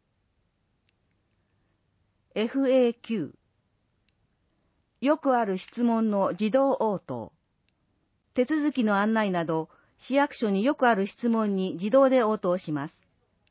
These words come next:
メニューから質問を選んでください。応答できない質問もあります。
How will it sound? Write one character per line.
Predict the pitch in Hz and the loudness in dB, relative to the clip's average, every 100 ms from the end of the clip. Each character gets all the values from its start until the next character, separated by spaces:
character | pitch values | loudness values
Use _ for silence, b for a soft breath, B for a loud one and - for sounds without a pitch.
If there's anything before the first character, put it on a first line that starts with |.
| _ _ _ _ _ _ _ _ _ _ | _ _ _ _ _ _ _ _ _ _
メ | - 285 | 0 4
ニ | 269 | 4
ュ | 240 | 4
ー | |
か | - 180 | 2 0
ら | 196 | -2
質 | - 277 | -2 2
問 | 277 262 | 4 4
を | 247 | 2
選 | 240 247 | 2 0
ん | 220 | -2
で | 175 | -4
く | |
だ | 143 143 | -8 -10
さ | 127 | -12
い。 | 92 _ _ _ _ _ _ _ _ _ _ _ _ _ _ | -16 _ _ _ _ _ _ _ _ _ _ _ _ _ _
応 | 247 277 | 0 2
答 | 277 254 | 2 2
で | 254 | 2
き | 285 | 2
な | 277 220 | 2 0
い | |
質 | - - | -4 -4
問 | 208 190 175 | -2 0 -2
も | 156 | -4
あ | |
り | 139 127 | -6 -8
ま | |
す。 | 117 | -10